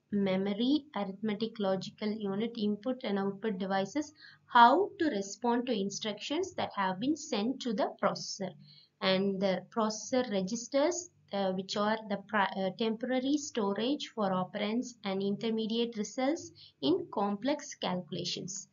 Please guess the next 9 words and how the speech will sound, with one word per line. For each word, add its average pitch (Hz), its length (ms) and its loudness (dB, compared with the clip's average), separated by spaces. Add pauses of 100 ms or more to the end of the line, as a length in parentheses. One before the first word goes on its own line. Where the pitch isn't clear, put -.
(320)
and 185 300 2
which 294 340 -2
can, 190 300 -2 (160)
uh, 190 140 -2 (400)
the 190 200 2
registers 240 800 -2
are 196 160 2
of, 208 160 2 (180)
uh, 185 380 0